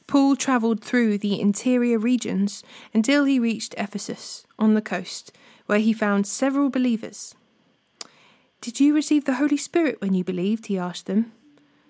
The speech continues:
"No," they replied. "We haven't even heard that there is a Holy Spirit." "Then what baptism did you experience?" he asked. And they replied, "The baptism of John."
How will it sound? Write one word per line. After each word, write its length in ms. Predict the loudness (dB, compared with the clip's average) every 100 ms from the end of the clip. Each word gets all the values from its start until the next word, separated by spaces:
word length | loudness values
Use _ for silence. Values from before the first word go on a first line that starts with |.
| _ _
"No," 440 | 2 2 2 0 -2 _
they 120 | -2
replied. 500 | 0 0 -4 -6 -10 -18 _ _ _ _
"We 120 | 0
haven't 180 | 4 4
even 160 | 2
heard 460 | 0 2 2 2 -2
that 120 | -4
there 180 | -2 0
is 120 | 0
a 60 | 0
Holy 260 | 0 0
Spirit." 680 | -2 -2 0 0 -2 -8 -16 -20 _ _ _ _ _ _ _ _ _
"Then 380 | 0 2 4 2
what 260 | 2 0 -2
baptism 560 | -4 -2 -2 2 2
did 260 | 2 -2 0
you 100 | -2
experience?" 680 | -4 -6 -2 -2 -2 -6
he 120 | -4 -2
asked. 500 | -4 -8 -16 -20 -20 _ _ _ _ _ 0
And 140 | 4
they 100 | 4
replied, 560 | 4 0 0 0 0 -6 _ _ _ _ -10
"The 100 | -4
baptism 720 | -2 -2 -2 0 2 2 2
of 200 | -2 0
John." 320 | 0 0 -4